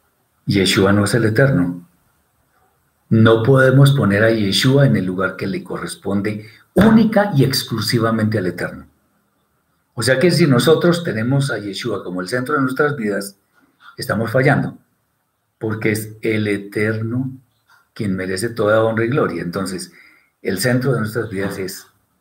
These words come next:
el Santo, no Yeshua. Yeshua es el instrumento de salvación que envió el Eterno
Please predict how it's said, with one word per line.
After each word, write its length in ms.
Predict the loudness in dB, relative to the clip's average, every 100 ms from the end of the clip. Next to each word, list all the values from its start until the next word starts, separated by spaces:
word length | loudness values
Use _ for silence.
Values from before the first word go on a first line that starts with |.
| -12
el 220 | -10 -8
Santo, 520 | -6 -4 -6 -10 -18 _ _ _ _
no 720 | -6 -2 0 0 -2 -4 -8 -12
Yeshua. 500 | -8 -8 -6 -8 -10 -18 -18
Yeshua 400 | -10 -8 -6 -4
es 140 | -2 -2
el 400 | -4 -4 -8 -16 _ _ _ _
instrumento 880 | -2 0 0 2 6 6 6 2 0 -10 -18 -6
de 140 | -2
salvación 960 | 0 2 2 0 2 2 4 2 0 -8 -12
que 120 | -6 -4
envió 220 | -2 -2
el 80 | -2
Eterno 500 | -2 0 2 0